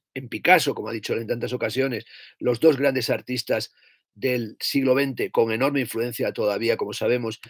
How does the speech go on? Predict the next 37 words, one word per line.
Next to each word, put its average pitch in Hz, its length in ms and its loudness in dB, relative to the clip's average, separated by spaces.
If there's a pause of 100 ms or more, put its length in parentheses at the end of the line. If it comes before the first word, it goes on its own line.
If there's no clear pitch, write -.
(240)
en 113 140 -6
el 113 100 -2
siglo, 131 480 2 (240)
eh, 113 260 2
veintiuno, 160 640 2 (160)
justamente 214 380 -2
también 180 220 2
en 180 60 4
un 175 80 0
momento 165 320 2
en 156 60 2
el 143 80 -2
que 131 100 -2
Eugenio 156 360 0
Trías, 170 320 2
también 131 380 -2
en 135 80 -4
su 131 160 -2
Ontología 127 500 2
del 123 220 -2
Límite, 139 540 0 (200)
dedica 139 640 2 (420)
un, 147 460 0
eh, 113 420 0
una 147 160 -2
sección 135 680 0
a 147 120 4
hablar 127 420 0
sobre 131 500 -2 (400)
el, 120 460 -2
el 117 180 -2
gran 139 240 0
verre, 135 320 2
sobre 117 300 -2
el 113 80 -2
gran 131 220 0
vidrio, 123 500 -2